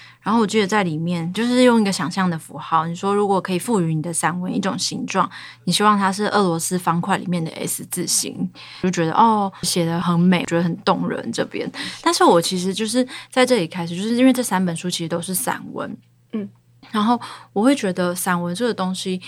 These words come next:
Speaker 1: 我一直都在去想说，它的那个真实的东西到底是什么样子的真实？因为人的真实其实有很多层面嘛，你不知道该怎么样去从中抽取。真实里面有美好，真实里面有丑陋，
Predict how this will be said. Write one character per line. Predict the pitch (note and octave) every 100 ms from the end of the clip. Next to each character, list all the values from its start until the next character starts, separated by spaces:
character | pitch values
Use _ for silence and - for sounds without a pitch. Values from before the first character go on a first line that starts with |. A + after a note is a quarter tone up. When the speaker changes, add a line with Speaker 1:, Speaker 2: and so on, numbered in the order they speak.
| - -
Speaker 1:
我 | G#3+
一 |
直 | B3 G#3+
都 | F#3
在 | F#3 F#3
去 | - G3+
想 | - - F3+
说， | - F3 E3+ E3+ - - -
它 | - D4
的 | D4
那 | B3 B3
个 | F#3+ F3 F#3 - _
真 | B3 A3+
实 | A3+ - E3+
的 |
东 | E3+ F#3 F#3
西 | F#3+ F3 F3 - - - _ _
到 | - C#4
底 | F#3+ D#3+
是 | - A3+ G3+ F#3 F3+ -
什 | - E3+
么 | E3
样 | G#3 G#3+
子 | F3+
的 | E3+
真 | - F3 E3+
实？ | - - - -
因 | C4
为 | D4 C#4 - - -
人 | F#3 F#3+
的 | G3+
真 | G#3+ G#3+
实 | E3+
其 | D#3
实 | E3+
有 |
很 | E3
多 | D#3+ E3+
层 | - G3 F3
面 | F3 F3+
嘛， | - -
你 | E3+
不 | G#3
知 | G3+
道 | G3
该 | F#3+ F3+
怎 | F3+ F3+
么 | F3+
样 | F3+
去 | F3+ G3
从 | - E3+
中 | E3+ F3
抽 | F3+ - E3
取。 | E3 - - - -
真 | - A#3+
实 | A#3 F#3
里 | D#3+
面 | G3+
有 | F#3 E3+
美 | E3 E3
好， | E3+ - -
真 | G3+ G3+
实 | F3
里 |
面 | F3+ F#3
有 | E3+ E3+
丑 | E3 - -
陋， | F3+ -